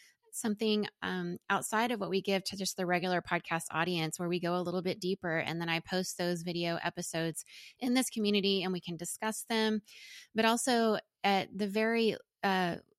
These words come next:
beginning tier, which is our Changers tier of this community, you'll get exclusive voting power and help pick podcast topics that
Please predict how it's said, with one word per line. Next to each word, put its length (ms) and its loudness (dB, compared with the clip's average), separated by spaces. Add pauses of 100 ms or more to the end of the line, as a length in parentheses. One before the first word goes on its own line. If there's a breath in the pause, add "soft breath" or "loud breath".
(380)
beginning 480 4
tier, 340 2
which 140 -2
is 140 -2
our 100 0
Changers 600 0
tier 300 0
of 120 -4
this 180 -4
community, 560 -2
you'll 140 0
get 220 0
exclusive 560 -4
voting 400 0
power 420 2
and 160 -2
help 180 -4
pick 220 -6
podcast 560 -2
topics 460 0
that 200 0